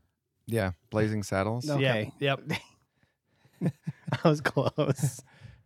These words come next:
Speaker 3: I was like, "I wonder if I can find a quote that's appropriate." <laughs> I found one. <laughs>
Speaker 1: See, my favorite thing with that one is Gene Wilder. He, you know, he has his hands out. He just goes,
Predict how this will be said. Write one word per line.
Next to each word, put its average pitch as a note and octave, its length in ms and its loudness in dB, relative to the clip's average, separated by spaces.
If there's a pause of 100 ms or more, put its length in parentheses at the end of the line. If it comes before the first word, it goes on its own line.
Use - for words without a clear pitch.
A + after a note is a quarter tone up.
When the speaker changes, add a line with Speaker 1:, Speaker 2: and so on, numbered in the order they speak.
(180)
Speaker 3:
I E3+ 80 4
was E3 80 4
like, E3 160 4
"I G3 60 6
wonder G4 220 4
if D4 60 4
I C4 80 6
can G3+ 140 2
find G3 180 8
a F3 60 6
quote E3+ 440 6
that's D3+ 220 0
appropriate." D3 680 4 (140)
<laughs> - 400 -2
I E3 460 4
found G4 300 2
one. C3+ 260 0 (640)
<laughs> - 640 -2
Speaker 1:
See, A3 260 -2
my A#2+ 200 0
favorite B2 380 -4
thing A2 240 0
with G2+ 200 -2
that G2 240 0
one F#2 340 -4
is F#2 260 -4
Gene G2 300 -4
Wilder. F2+ 600 -4 (600)
He, G2+ 300 -6 (240)
you G#2 100 0
know, F2 160 -2
he G2 140 -4
has F#2+ 160 -2
his F2+ 140 -8
hands F#2 340 -4
out. F2+ 280 -2
He F#2 80 -18
just E2+ 220 -8
goes, D#2 400 -6